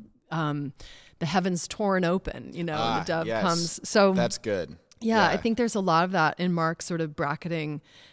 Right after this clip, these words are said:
Speaker 1: with this imagery. But, um, and James Allison to me is very helpful with this passage too,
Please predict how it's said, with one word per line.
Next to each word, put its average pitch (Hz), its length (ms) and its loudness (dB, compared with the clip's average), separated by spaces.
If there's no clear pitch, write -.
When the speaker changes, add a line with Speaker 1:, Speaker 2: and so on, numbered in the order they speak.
Speaker 1:
with 165 260 -6
this 170 280 -4
imagery. 165 480 -4
But, 160 300 -4
um, 170 360 -2
and 202 200 0
James 302 260 -4
Allison 202 480 0
to - 140 -8
me 180 140 -4
is 160 120 -6
very 170 220 -4
helpful 156 520 -6
with 175 120 -6
this 180 160 -4
passage 165 520 -6
too, 247 460 -2